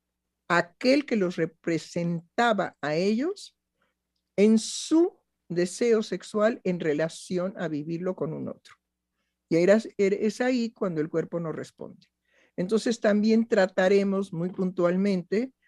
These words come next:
lo que es la escisión psíquica que tiene que ver precisamente con esta dificultad, con este sufrimiento de que yo tengo un cuerpo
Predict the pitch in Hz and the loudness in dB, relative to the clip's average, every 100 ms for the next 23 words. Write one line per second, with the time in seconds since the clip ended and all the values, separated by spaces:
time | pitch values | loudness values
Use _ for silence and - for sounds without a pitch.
0 | _ _ 170 170 175 190 240 - _ 208 | _ _ -4 -2 2 4 4 -2 _ 2
1 | 208 208 220 220 - 202 - - 254 285 | 6 8 6 4 -4 -6 -6 -4 -2 -2
2 | 285 - 285 277 170 - - 160 _ _ | -4 -6 -6 -6 -10 -8 -10 -12 _ _
3 | _ _ _ _ _ _ _ 175 202 196 | _ _ _ _ _ _ _ -4 0 0
4 | 226 277 254 240 233 196 196 175 220 208 | 2 2 2 2 0 -2 -4 -4 -2 -2
5 | 202 220 208 180 165 - 190 190 - 180 | -2 -4 -4 -4 -4 -2 -2 -4 -8 -6
6 | 196 190 185 190 175 156 - 175 185 196 | -6 0 0 0 -4 -6 -8 -8 -8 -4
7 | 214 208 185 185 190 156 170 220 247 _ | -2 -2 -2 -4 -4 -4 -2 -2 -2 _
8 | _ _ 247 262 294 302 302 294 - 254 | _ _ 0 2 2 2 2 0 6 8
9 | 233 226 247 330 | 8 6 0 0